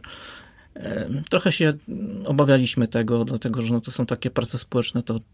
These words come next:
często nie są związane z jakimiś instytucjami, organizacjami, e, dużymi, tak?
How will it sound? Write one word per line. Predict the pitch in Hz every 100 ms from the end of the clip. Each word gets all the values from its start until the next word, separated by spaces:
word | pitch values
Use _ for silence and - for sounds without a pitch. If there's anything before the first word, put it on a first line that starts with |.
| -
często | - 127 - 127
nie | 127 120
są | 127 117
związane | 123 117 117 117
z | 120
jakimiś | 110 120 -
instytucjami, | 127 - 120 120 - 120 117
organizacjami, | 120 120 113 110 - 110 107 113 139 - - - - - - - - - -
e, | 117 113
dużymi, | 120 113 123 120 107 101
tak? | 117 120